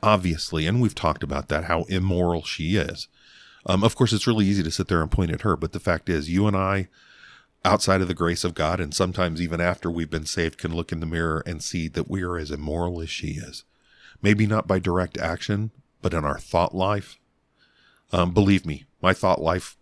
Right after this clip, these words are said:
has, has always been my worst issue. Um, and, and it's something I, I, I still fight against every day, um, as we should. We should be constantly fighting against that and fight, constantly fighting and striving against it.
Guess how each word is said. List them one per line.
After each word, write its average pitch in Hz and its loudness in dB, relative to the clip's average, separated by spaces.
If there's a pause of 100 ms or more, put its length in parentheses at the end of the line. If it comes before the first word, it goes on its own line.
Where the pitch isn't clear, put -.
(120)
has, 87 2
has 85 -2
always 82 -2
been 82 -4
my 80 -2
worst 76 -4
issue. 71 -6 (720)
Um, 78 0 (760)
and, 85 -2
and 80 -4 (240)
it's - -2
something 87 0
I, 82 -4 (100)
I, 90 -4 (120)
I 101 -4
still 113 0
fight 80 -2
against 78 -6
every 80 -4
day, 67 -8 (880)
um, 92 0
as 104 4
we 101 0
should. 80 -2 (300)
We 87 -4
should 85 -4
be 92 -2
constantly - -2
fighting 76 -6
against 71 -12
that 76 -8
and 85 -12
fight, 95 -2 (160)
constantly 92 -2
fighting 78 -6 (100)
and 90 -6
striving 76 -2
against 71 -10
it. 69 -10